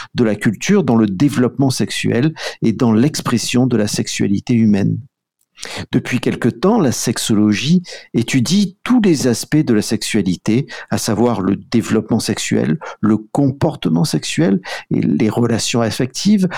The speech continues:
en incluant les aspects physiologiques, psychologiques,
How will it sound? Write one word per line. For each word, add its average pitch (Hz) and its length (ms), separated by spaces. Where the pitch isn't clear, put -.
en 117 100
incluant 120 360
les 107 160
aspects 139 560
physiologiques, 107 840
psychologiques, 107 840